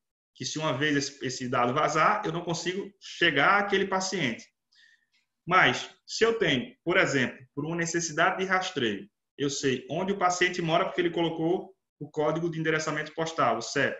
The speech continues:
né, o zip code, eu não sei como chama na, na Argentina. É, e ele colocou, é, e aí você tem a rua onde ele mora.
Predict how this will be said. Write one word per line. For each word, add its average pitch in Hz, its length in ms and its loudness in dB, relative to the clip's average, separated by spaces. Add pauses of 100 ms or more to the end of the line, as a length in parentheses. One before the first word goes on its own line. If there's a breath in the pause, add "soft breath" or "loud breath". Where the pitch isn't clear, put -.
(120)
né, 135 160 -8
o 117 140 -8
zip 131 240 -8
code, 110 300 -4
eu 110 80 -8
não 120 80 -6
sei 120 160 -10
como 123 180 -6
chama 123 300 -4
na, 117 640 -8
na 123 120 -2
Argentina. 123 460 -4 (600 loud breath)
É, 120 360 6 (880)
e 143 320 4
ele 165 120 2
colocou, 175 720 2 (280)
é, 127 240 -4 (140)
e 131 100 4
aí 147 200 4
você 156 120 -6
tem 156 140 0
a 156 80 6
rua 143 320 4
onde 127 160 4
ele 135 100 6
mora. 120 400 0